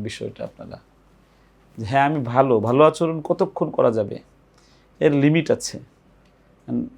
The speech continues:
আমরা যখন বুঝি যে না, আর পারবো না, এই বাচ্চাকে রাখা যাবে না, তখন আমরা বলি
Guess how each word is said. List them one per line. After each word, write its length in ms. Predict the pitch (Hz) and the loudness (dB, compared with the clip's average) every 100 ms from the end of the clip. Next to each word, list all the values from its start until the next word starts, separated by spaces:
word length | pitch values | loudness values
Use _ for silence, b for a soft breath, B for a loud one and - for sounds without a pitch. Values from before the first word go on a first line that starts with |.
| - | -8
আমরা 240 | 135 151 | -2 2
যখন 300 | 160 165 175 175 | 6 4 2 0
বুঝি 220 | 160 156 | 0 0
যে 140 | 165 170 | -2 -2
না, 120 | 156 143 | 0 0
আর 60 | 131 | 2
পারবো 220 | 165 151 143 | 2 2 0
না, 100 | 139 | 2
এই 40 | 135 | 2
বাচ্চাকে 280 | 139 - 139 139 | 0 -2 0 0
রাখা 160 | 131 | 0
যাবে 200 | 120 117 120 | -2 -2 -2
না, 40 | 147 | -2
তখন 180 | 170 175 | -2 -2
আমরা 200 | 170 170 | -2 -2
বলি 260 | 147 143 | 0 0